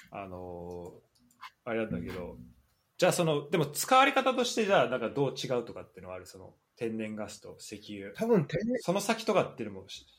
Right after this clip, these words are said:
Speaker 1: 知ったりする？
Speaker 2: 今は多分天然ガスはもう本当に電力のためだけに、あの、使ってるって意味だから、もう天然ガスは多分そのまま燃やしてるのかなんなのかわからないけど、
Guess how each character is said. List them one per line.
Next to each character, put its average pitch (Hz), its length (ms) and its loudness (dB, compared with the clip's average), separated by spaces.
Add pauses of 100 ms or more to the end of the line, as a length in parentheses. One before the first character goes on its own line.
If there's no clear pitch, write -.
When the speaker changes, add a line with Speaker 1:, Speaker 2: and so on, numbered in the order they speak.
(460)
Speaker 1:
知 - 80 -18
っ - 60 -20
た 110 100 0
り - 60 -6
す 190 80 0
る？ 233 40 2
Speaker 2:
今 254 120 8
は 160 160 10
多 190 120 6
分 147 180 4
天 208 260 4
然 240 160 8
ガ 240 120 8
ス 196 120 0
は 135 260 8
も 120 120 -2
う - 20 -6
本 151 160 0
当 170 80 0
に 151 120 4
電 196 220 6
力 196 180 2
の 120 120 0
た 123 100 -4
め 123 80 0
だ 117 100 6
け 117 120 -6
に、 95 180 -4 (140)
あ 101 100 -4
の、 92 300 -4 (160)
使 - 180 -6
っ - 40 -10
て - 100 -16
る - 60 -14
っ - 20 -18
て 92 80 -14
意 - 20 -6
味 95 60 -6
だ 82 60 -10
か 95 80 -8
ら、 92 40 -10
も 110 80 -12
う - 40 -16
天 220 200 4
然 240 140 8
ガ 240 100 8
ス 208 120 0
は 110 180 6
多 123 80 -2
分 113 80 -2
そ 147 140 -2
の 147 120 6
ま - 0 -
ま 147 260 6 (520)
燃 120 180 6
や 185 80 8
し - 60 -2
て 247 80 6
る 240 80 6
の 214 80 8
か 147 100 10
な 139 60 6
ん 139 60 8
な 127 80 6
の - 40 -2
か 104 60 4
わ 104 100 6
か 117 80 6
ら 123 120 6
な 113 120 2
い 98 40 0
け 98 60 4
ど、 87 300 -2